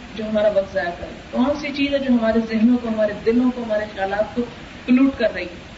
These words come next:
کون سی چیز ہے جو قرآن اور سنت اور ان سب باتوں کو دل میں اترنے سے روکے ہوئے ہے؟ خواہ وہ ہماری فضول گپ بازی ہو،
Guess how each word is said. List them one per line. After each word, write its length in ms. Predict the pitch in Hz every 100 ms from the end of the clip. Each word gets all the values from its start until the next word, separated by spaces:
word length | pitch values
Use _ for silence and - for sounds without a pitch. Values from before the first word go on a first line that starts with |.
| -
کون 220 | 254 294
سی 140 | 311 311
چیز 280 | 302 302 294
ہے 60 |
جو 100 | 254 247
قرآن 280 | 233 220 247
اور 140 | 233 233
سنت 300 | 226 240 226
اور 80 |
ان 100 | 233
سب 200 | - 262 247
باتوں 300 | 208 208 247
کو 80 | 247 220
دل 140 | 226 233
میں 140 | 233
اترنے 320 | 214 226 233 233
سے 60 | 226
روکے 200 | 190 208
ہوئے 200 | 190 160
ہے؟ 60 | - - - - - - - - - - - - -
خواہ 140 | 247
وہ 120 | 233 220
ہماری 280 | 220 202 226
فضول 280 | 208 220 220
گپ 180 | 214 214
بازی 260 | 180 180
ہو، 100 | 226